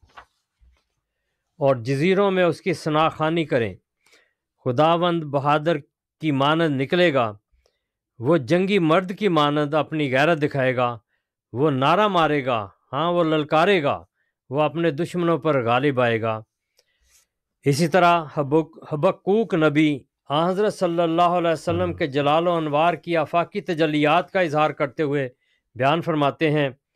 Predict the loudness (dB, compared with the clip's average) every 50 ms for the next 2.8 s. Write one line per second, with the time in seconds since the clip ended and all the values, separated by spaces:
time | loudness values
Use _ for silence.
0 | _ _ _ _ _ _ _ _ _ _ -4 0 2 4 4 2 2 2 0 0
1 | 0 2 0 0 0 0 -2 -4 -4 -2 0 2 2 2 2 2 2 0 -2 -4
2 | -8 -8 -8 _ -8 -8 -6 -4 -2 -2 0 0 -2 -4 -6 -10